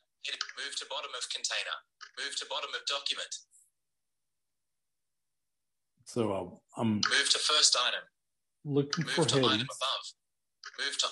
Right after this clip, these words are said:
Speaker 1: item below. Move to last item. Move to linked item. Move to next container. Move to next item. Move to next visible. Move to previous container. Move to previous item.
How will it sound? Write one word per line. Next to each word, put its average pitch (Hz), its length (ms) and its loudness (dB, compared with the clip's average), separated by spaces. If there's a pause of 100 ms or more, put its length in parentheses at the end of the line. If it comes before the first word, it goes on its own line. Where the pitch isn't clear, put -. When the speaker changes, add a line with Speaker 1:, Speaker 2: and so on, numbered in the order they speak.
(140)
Speaker 1:
item 127 160 -2
below. - 260 -4 (960)
Move 143 200 -2
to - 120 4
last 143 340 6
item. 120 220 0 (520)
Move 135 200 -4
to 143 100 0
linked - 240 -4
item. 127 280 0 (480)
Move 139 180 -6
to 143 80 -6
next - 320 0
container. 107 440 -2 (280)
Move - 240 -6
to - 80 -2
next 139 320 2
item. 123 220 -2 (420)
Move - 240 -6
to - 80 -6
next 156 320 -2
visible. 160 240 -2 (240)
Move 139 220 -6
to - 100 -2
previous 147 400 -2
container. 101 480 -4 (460)
Move - 180 -6
to - 140 -4
previous 147 460 2
item. 120 240 -2